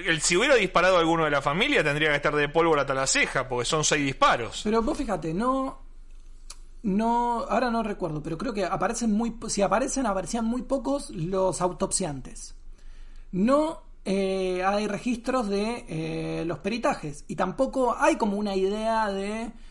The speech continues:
Speaker 2: bueno, che, pará, ¿cómo fue esto? ¿Cómo podría haber sido? Si alguien se tendría que haber dado cuenta o no. Es decir,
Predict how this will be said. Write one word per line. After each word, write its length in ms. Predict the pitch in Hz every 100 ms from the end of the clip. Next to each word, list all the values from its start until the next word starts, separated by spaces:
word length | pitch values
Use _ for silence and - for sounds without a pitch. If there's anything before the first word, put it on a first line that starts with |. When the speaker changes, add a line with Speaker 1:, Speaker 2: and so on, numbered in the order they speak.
| -
Speaker 2:
bueno, 280 | 196 220 185
che, 160 | - 214
pará, 240 | 202 180
¿cómo 180 | 220 214
fue 320 | - 202 233
esto? 300 | 202 - 190
¿Cómo 240 | 214 214
podría 360 | 180 185 196 196
haber 180 | 180 180
sido? 440 | - 233 220 196 - - -
Si 180 | -
alguien 220 | 233 240 220
se 80 | 180
tendría 320 | 190 196 190
que 80 | 180
haber 120 | 180
dado 240 | 185 175 165
cuenta 360 | 214 208 190
o 60 | 185
no. 200 | 269 226
Es 100 | 240
decir, 280 | 247 254